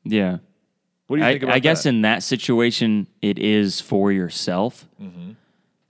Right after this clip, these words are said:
Speaker 1: But then also, sometimes you can see them and where they are and see that you're, how you affected them,
Speaker 2: Right.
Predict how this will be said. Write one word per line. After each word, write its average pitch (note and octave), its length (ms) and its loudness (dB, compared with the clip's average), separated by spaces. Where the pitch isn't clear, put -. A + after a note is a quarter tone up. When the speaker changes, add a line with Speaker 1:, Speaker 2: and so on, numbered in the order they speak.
Speaker 1:
But G#2 200 -2
then G#2+ 260 2
also, G#2+ 1000 0
sometimes A2 720 0
you G#2+ 240 -2
can F#2+ 500 -2
see D#3+ 360 0
them G2+ 420 0
and G2+ 160 -2
where A2 220 0
they G2+ 160 2
are G#2+ 240 2
and F#2+ 160 -4
see A2 300 0
that F#2+ 220 0
you're, G2+ 760 0
how G#2+ 320 0
you G#2 720 0
affected G#2+ 500 -4
them, C3 240 0
Speaker 2:
Right. F2+ 240 -8